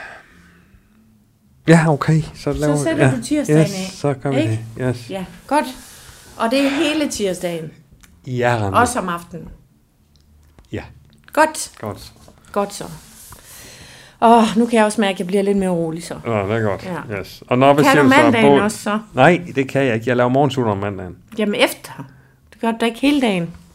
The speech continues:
Speaker 2: Du kan
Speaker 1: Nej.
Speaker 2: bare køre ud til mig bagefter. Okay.
Speaker 1: Bob, lad, lad os lige
Speaker 2: Så du
Speaker 1: se
Speaker 2: ringer
Speaker 1: her.
Speaker 2: til Hanne, og du ringer
Speaker 1: Nej.
Speaker 2: Nej.
Speaker 1: Ja, okay. Jeg ringer til, så må jeg have nummer til Hanne.
Speaker 2: Ja.
Speaker 1: Godt.
Speaker 2: Det
Speaker 1: Og
Speaker 2: finder
Speaker 1: så,
Speaker 2: jeg.
Speaker 1: øh, så klokken tretten,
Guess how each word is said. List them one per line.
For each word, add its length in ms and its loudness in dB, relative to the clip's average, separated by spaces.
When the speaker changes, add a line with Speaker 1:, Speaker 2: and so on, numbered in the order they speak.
Speaker 2:
Du 100 -2
kan 100 2
Speaker 1:
Nej. 120 6
Speaker 2:
bare 80 -2
køre 180 2
ud 80 0
til 140 -8
mig 180 2
bagefter. 460 0
Okay. 260 -8
Speaker 1:
Bob, 260 2
lad, 160 6
lad 180 6
os 120 4
lige 160 6
Speaker 2:
Så 80 2
du 60 6
Speaker 1:
se 60 8
Speaker 2:
ringer 160 6
Speaker 1:
her. 80 2
Speaker 2:
til 100 2
Hanne, 400 2
og 180 0
du 80 2
ringer 340 4
Speaker 1:
Nej. 180 2
Speaker 2:
Nej. 200 0
Speaker 1:
Ja, 200 2
okay. 260 -2
Jeg 120 6
ringer 200 6
til, 100 -2
så 100 0
må 100 4
jeg 100 6
have 100 6
nummer 220 6
til 140 -2
Hanne. 260 2
Speaker 2:
Ja. 180 -4
Speaker 1:
Godt. 240 4
Speaker 2:
Det 100 -2
Speaker 1:
Og 60 2
Speaker 2:
finder 140 4
Speaker 1:
så, 120 0
Speaker 2:
jeg. 100 6
Speaker 1:
øh, 60 2
så 280 0
klokken 320 2
tretten, 500 2